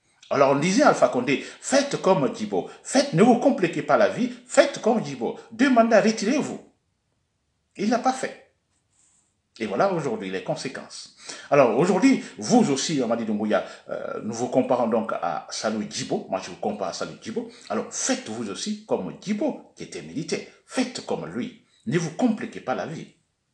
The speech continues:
Ne vous compliquez pas la vie, euh, colonel Mamadi Doumbouya. Nous sommes des Guinéens, nous nous aimons, nous aimons notre pays, n'est-ce pas ? Vous êtes héros là où vous êtes déjà, vous êtes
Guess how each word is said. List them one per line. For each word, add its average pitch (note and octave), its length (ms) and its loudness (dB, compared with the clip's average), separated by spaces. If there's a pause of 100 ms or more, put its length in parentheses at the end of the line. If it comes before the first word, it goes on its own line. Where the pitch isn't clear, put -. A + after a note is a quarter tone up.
(840)
Ne F3 100 0
vous E3+ 140 -2
compliquez E3 340 -6
pas - 160 0
la C#3+ 80 2
vie, D3 220 -6 (460)
euh, E2 1000 -6 (140)
colonel C3 260 0
Mamadi G#2 240 -2
Doumbouya. F#2 420 -8 (800)
Nous A#2+ 120 -6
sommes C#3+ 320 -2
des E3 100 0
Guinéens, C3 420 2
nous D3+ 120 2
nous E3 280 2
aimons, C3+ 320 4
nous B2+ 300 2
aimons E3+ 200 2
notre A2 300 0
pays, D3 420 -6 (280)
n'est-ce C3 240 0
pas ? G#3+ 200 2 (220)
Vous A#2 300 -4
êtes G#3+ 240 2
héros G#3 240 10
là F3 180 6
où C#3 140 2
vous B2 160 0
êtes - 200 -2
déjà, G2+ 300 -2
vous A#2 220 -4
êtes E3+ 140 -4